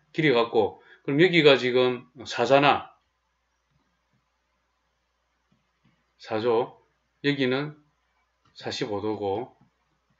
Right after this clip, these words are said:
사십오 도죠. 자, 그렇게 되면 이, 요 파란 거는 그대로 사가 될 거라. 사가 돼. 됐습니까? 근데 이 길이는, 이 길이는,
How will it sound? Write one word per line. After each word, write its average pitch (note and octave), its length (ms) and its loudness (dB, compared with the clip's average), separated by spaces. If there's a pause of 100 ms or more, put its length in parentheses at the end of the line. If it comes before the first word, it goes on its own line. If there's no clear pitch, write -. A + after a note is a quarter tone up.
(420)
사십오 A2 380 -8
도죠. G2+ 500 -4 (720)
자, - 240 -2
그렇게 F#3 260 6
되면 D3 400 4
이, B2+ 240 -4 (520)
요 D#3 180 2
파란 D#3 280 4
거는 E3 200 2
그대로 E3 460 8
사가 C#3+ 260 0
될 G#2+ 160 -2
거라. F#2+ 260 -12 (1200)
사가 G2+ 320 -12
돼. F#2 120 -18 (2500)
됐습니까? A#2 500 -6
근데 D#3 140 0
이 G#3+ 140 2
길이는, F#3+ 520 0 (1500)
이 E3+ 240 -2
길이는, C#3+ 760 2